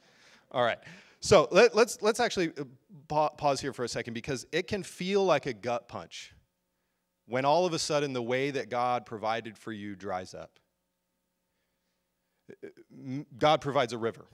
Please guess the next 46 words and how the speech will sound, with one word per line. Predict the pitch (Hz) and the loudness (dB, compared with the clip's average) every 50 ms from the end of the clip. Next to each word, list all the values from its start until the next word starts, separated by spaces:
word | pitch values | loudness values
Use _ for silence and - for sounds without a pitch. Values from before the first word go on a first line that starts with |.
| - - _ _ _ _ _ _ _ _ _ _ _ _ _ _ _ _ _ _ _ _ _ _ _ _ _ _ _ _ _ _ _ _ _ _ _ _ _ - | -20 -20 _ _ _ _ _ _ _ _ _ _ _ _ _ _ _ _ _ _ _ _ _ _ _ _ _ _ _ _ _ _ _ _ _ _ _ _ _ -10
but | 110 95 | -10 -8
the | 113 | -6
river | 110 113 101 101 101 | -6 -4 -4 -6 -8
dran-, | 87 101 95 90 90 - _ _ _ | -8 -8 -10 -10 -12 -16 _ _ _
ran | 104 101 98 92 | -10 -10 -10 -8
dry. | 85 90 82 82 - - _ _ - | -10 -12 -12 -14 -14 -18 _ _ -12
Now, | 117 123 113 | -10 -10 -8
let | 117 160 | -8 -8
me | 220 | -8
just, | 233 220 170 - - - _ - | -8 -10 -12 -12 -14 -16 _ -16
l-, | 143 - | -16 -14
let's | - - 170 160 - | -12 -12 -12 -12 -12
just | - - - | -12 -12 -10
say, | - - 139 92 - - - _ _ _ _ 123 | -6 -6 -6 -6 -8 -12 -20 _ _ _ _ -10
this | 170 233 - - | -8 -8 -6 -6
is | 247 - 196 | -6 -8 -8
incredibly | 170 147 - - 180 185 175 165 135 120 104 | -8 -10 -8 -4 -4 -4 -4 -4 -6 -8 -8
natural. | 101 107 107 110 - - - - - _ _ | -8 -8 -8 -10 -12 -16 -18 -18 -18 _ _
There | - 143 156 | -6 -6 -4
was | 160 160 151 147 | -4 -6 -6 -8
a | 131 | -6
drought. | 104 135 147 185 165 - - | -4 -2 -2 -2 -2 -4 -6
Of | 135 123 - | -10 -14 -8
course, | - 202 220 196 - - | -4 -2 -2 -2 -2 -6
the | - | -6
river | 120 165 190 160 151 127 | -2 -2 -2 -2 -2 -6
was | 113 110 104 | -6 -4 -2
going | 156 165 165 151 135 | -2 -2 -2 -4 -6
to | - 123 | -10 -6
run | 107 127 139 135 | -4 -4 -4 -4
dry. | 120 98 113 135 151 151 123 98 - - - - - _ | -4 -2 0 2 2 2 2 -2 -4 -12 -20 -20 -12 _
He | - 190 | -2 0
was | 180 175 | 2 2
sent | - - 208 220 240 - | 2 2 0 -2 -2 -2
to | - 196 | -2 -2
the | 170 170 | -2 2
river | 160 190 202 180 180 185 | 4 4 4 4 2 0
at | - 160 - | -2 -2 -2
the | 170 | -4
beginning | 139 120 139 123 117 127 165 196 214 202 190 | -2 -2 -4 -4 0 0 2 2 2 2 0
of | 170 135 | 0 -2
the | 147 143 | -4 -4
drought | 120 123 175 202 202 156 - | -2 0 2 2 2 0 -2
so | - - 156 | -4 -4 -4
that | 151 160 156 | -4 -2 -4
the | 180 | -4